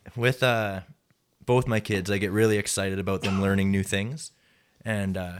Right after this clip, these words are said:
just, I guess I'm, I'd be really proud when they accomplish something.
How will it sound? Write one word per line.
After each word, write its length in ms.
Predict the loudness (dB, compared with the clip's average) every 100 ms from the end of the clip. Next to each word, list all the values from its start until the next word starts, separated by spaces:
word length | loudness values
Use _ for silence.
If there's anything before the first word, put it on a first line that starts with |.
| -16 _ _
just, 280 | 0 2 2
I 60 | 4
guess 220 | 4 2
I'm, 180 | 0 -2
I'd 180 | -4 -6
be 220 | -8 -10 -16 -6
really 220 | 0 0
proud 400 | 2 2 2 0
when 100 | -2
they 100 | -2
accomplish 460 | -4 -2 -2 -4 -6
something. 320 | -6 -8 -14